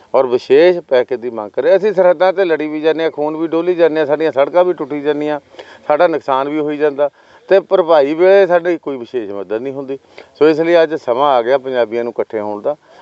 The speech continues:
ਔਰ ਆਹ ਜਿਹੜੀ ਆਫਤ ਆਈ ਆ, ਇਹਦੇ 'ਚ ਜੇ ਪੰਜਾਹ ਪਰਸੈਂਟ ਹਿੱਸਾ ਕੁਦਰਤ ਦਾ ਤੇ ਪੰਜਾਹ ਪਰਸੈਂਟ ਮੈਂ ਕਹਿ ਸਕਦਾ ਕਿ ਸਾਡੀਆਂ ਆਪਣੀਆਂ ਸਰਕਾਰਾਂ ਜਾਂ ਸਾਡੇ ਇਹ ਸੰਸ-, ਜਿਹੜੇ ਲੋਕ, ਅ, ਰੇਤ ਮਾਫੀਆ, ਸੈਂਡ ਮਾਫੀਆ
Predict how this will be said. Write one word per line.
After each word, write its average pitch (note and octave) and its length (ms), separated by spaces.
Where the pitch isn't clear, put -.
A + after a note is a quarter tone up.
ਔਰ C#3+ 140
ਆਹ D#3+ 280
ਜਿਹੜੀ E3+ 240
ਆਫਤ C3+ 420
ਆਈ A#2 240
ਆ, G2+ 120
ਇਹਦੇ E3+ 260
'ਚ D#3+ 120
ਜੇ C#3+ 560
ਪੰਜਾਹ C#3+ 360
ਪਰਸੈਂਟ D3+ 440
ਹਿੱਸਾ C3 400
ਕੁਦਰਤ B2 380
ਦਾ G2+ 180
ਤੇ D3 60
ਪੰਜਾਹ C#3 360
ਪਰਸੈਂਟ C#3 420
ਮੈਂ B2 140
ਕਹਿ C3 220
ਸਕਦਾ A#2 360
ਕਿ A#2+ 320
ਸਾਡੀਆਂ A#2+ 400
ਆਪਣੀਆਂ A#2 360
ਸਰਕਾਰਾਂ G#2+ 520
ਜਾਂ B2 260
ਸਾਡੇ A#2 560
ਇਹ A#2+ 40
ਸੰਸ-, G2 400
ਜਿਹੜੇ B2 260
ਲੋਕ, G#2 420
ਅ, - 480
ਰੇਤ A2 240
ਮਾਫੀਆ, G#2+ 420
ਸੈਂਡ G2 300
ਮਾਫੀਆ G2 480